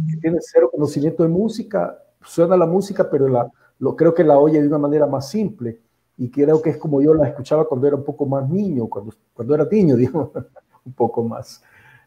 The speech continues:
No, cuando era niño, ¿verdad? Y ahora que, que, que, que ya estoy adulto y todo, y que aprendí un poquito a la, tocar algunos acordes en la guitarra y todo,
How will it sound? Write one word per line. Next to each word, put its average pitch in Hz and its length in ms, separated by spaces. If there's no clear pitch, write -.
No, 185 140
cuando 143 220
era 151 120
niño, 170 360
¿verdad? 107 440
Y 131 120
ahora 156 320
que, 165 440
que, 135 300
que, 131 340
que 113 400
ya 123 120
estoy 147 260
adulto 165 480
y 131 60
todo, 156 200
y 139 140
que 123 140
aprendí 120 320
un 147 100
poquito 147 460
a 123 40
la, 120 140
tocar - 340
algunos 131 360
acordes 131 420
en 123 80
la 120 80
guitarra 156 600
y 131 80
todo, 160 180